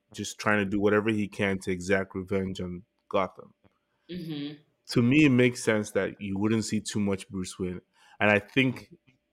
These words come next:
Speaker 1: in the Year One comics and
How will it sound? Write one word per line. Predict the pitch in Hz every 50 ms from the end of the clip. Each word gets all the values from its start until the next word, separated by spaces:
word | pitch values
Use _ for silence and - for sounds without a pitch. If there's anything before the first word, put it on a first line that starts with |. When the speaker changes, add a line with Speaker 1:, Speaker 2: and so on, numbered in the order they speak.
| _ _ _ _ _ _ -
Speaker 1:
in | 123 110 101 104 104 101
the | 98 101
Year | 98 98 104 113 120 127
One | 123 120 120 120 117 110
comics | - - 117 110 107 107 107 104 - - -
and | - - 107 104 104 101 101 98 98 98 95